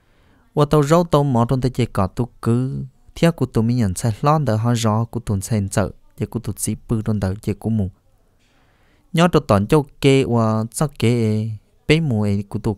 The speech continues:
cứ thiết tụi mình nhận tuôn tờ trái chỉ chị nhá la họ. Nhà nó lỡ cá tua, so cá tua chị nhá là họ tua tua dù nó chị muốn nhó khá nhôn chiên trống lên ó lúc nhô qua chị nâng cậu rồi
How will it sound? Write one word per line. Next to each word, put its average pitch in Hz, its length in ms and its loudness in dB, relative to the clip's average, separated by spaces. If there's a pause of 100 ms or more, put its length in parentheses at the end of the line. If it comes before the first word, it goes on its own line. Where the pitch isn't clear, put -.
cứ 113 140 -2
thiết 156 200 -2 (100)
tụi 104 100 -2
mình 107 120 -2
nhận 107 160 -2 (100)
tuôn 120 260 0
tờ 92 240 -2
trái 110 320 0
chỉ 101 160 -6
chị 98 220 -4
nhá 120 160 -2
la 143 180 0
họ. 107 260 -4 (1400)
Nhà 127 120 2
nó 131 680 2
lỡ 123 240 4
cá 160 280 4
tua, 165 280 0
so - 180 -2
cá 151 280 2
tua 151 120 0
chị 110 220 -2
nhá 127 120 -2
là 165 120 0
họ 120 220 -2
tua 131 220 -4
tua 117 280 -2
dù 110 240 -2
nó 104 200 -2
chị 98 180 -2
muốn 92 220 -2
nhó 143 260 0
khá 120 120 -4
nhôn 117 280 0
chiên 107 340 -2
trống 95 260 -2
lên 113 100 -2
ó 120 100 0
lúc 151 120 -2
nhô 143 180 -2
qua 113 120 0 (100)
chị 95 220 -2
nâng 101 260 -4
cậu 104 240 -4
rồi 104 140 -4